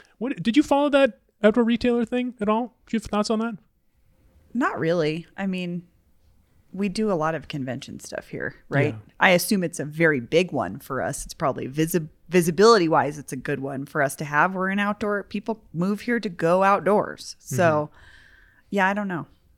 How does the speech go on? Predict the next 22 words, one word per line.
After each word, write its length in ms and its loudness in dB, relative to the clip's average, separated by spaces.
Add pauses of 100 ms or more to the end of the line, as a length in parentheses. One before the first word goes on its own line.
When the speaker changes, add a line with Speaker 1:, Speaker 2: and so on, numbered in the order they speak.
(120)
Speaker 2:
It's 140 -20
really 280 -4
out 120 -2
of 80 -6
my 100 -8
wheelhouse. 500 -12 (1000)
Speaker 1:
And 100 2
of 120 0
course, 600 4 (440)
Patty 200 6
Calhoun, 440 4
editor 560 4
and 400 -2
founder 480 4
of 80 0
Westword, 600 2
is 220 -8
joining 480 -6
us 160 -4
as 160 -10
well. 520 0
Patty, 600 -4